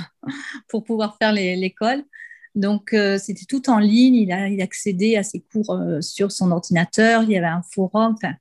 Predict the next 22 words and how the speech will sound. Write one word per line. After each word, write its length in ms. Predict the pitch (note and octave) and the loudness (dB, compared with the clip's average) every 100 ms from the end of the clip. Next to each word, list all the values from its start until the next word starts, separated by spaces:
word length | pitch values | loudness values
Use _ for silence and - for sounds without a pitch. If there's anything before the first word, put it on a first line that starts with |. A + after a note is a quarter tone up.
| _ - | _ -8
tout 120 | A#3+ | -6
se 80 | A#3 | -2
faisait 220 | A3 A3+ | 0 0
par 180 | A3 F#3+ | 0 0
Internet. 440 | F#3 F3+ G#3 C#4 - _ _ _ - _ _ - | 0 0 -2 -4 -8 _ _ _ -20 _ _ -2
Donc, 340 | G#3 G3+ - | 0 0 0
euh, 1300 | A3+ G#3 G3+ G3 F#3+ F#3+ F#3+ F#3 F3+ F3 F3 E3+ D#3+ G#3+ _ _ _ _ _ _ _ _ _ | 2 4 4 2 0 0 0 0 0 -2 -2 -4 -6 -10 _ _ _ _ _ _ _ _ _
on 100 | G#3 | 0
s'est 180 | G#3 - | 0 0
dit, « 140 | F3+ G3+ | 2 4
Bon, 160 | F#3 | 6
ben, 180 | E3+ D#3 | 4 2
on 40 | E3 | -2
va 100 | D#3 | -2
prendre 240 | - D#3+ | 0 0
les, 100 | D#3+ - | -2 -8
le 120 | D#3+ | -8
cned. » 500 | - - F3+ A3+ C4 - - - - _ - - - | -2 4 6 6 2 -4 -18 -18 -18 _ -18 -10 4
Lui, 340 | A#3+ A#3+ C#4 | 8 10 10
ma 140 | B3 G#3+ | 8 6
foi, 600 | - - A3+ A3+ A3 G#3 | 0 -2 0 2 0 -2
euh, 560 | G3 F#3+ F#3 F3+ F3+ | -4 -6 -6 -6 -8